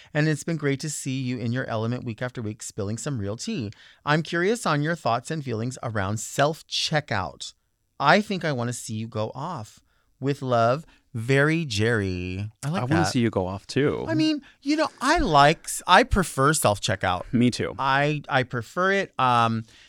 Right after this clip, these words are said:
Speaker 1: even if I have, like, a ton of stuff. But I'm also that person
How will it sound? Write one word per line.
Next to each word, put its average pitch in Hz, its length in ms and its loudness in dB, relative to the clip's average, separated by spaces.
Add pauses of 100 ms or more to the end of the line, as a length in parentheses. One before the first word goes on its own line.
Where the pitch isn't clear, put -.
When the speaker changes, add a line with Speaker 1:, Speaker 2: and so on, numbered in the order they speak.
(140)
Speaker 1:
even 220 240 4
if 190 80 2
I 165 100 6
have, 147 300 4
like, 123 240 0
a 120 120 2 (120)
ton 156 680 2
of 120 140 -6
stuff. - 280 -2
But 180 120 6
I'm 214 100 2
also 277 280 -2
that 254 180 2
person 170 320 -4